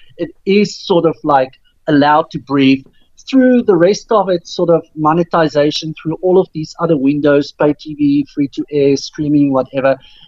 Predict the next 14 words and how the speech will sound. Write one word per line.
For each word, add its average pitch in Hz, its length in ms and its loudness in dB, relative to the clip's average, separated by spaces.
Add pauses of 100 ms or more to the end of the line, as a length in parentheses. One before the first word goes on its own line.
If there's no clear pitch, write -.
(100)
It 190 160 0
has 165 380 -2
longer 139 360 -2
legs 120 400 -2
eventually, 104 720 -12
uh, 127 320 0
because 143 400 -6
it's - 260 -20
sort 156 240 -4
of 151 140 -4
more 139 200 0
in 139 60 0
the 135 100 -2
consciousness. - 760 -10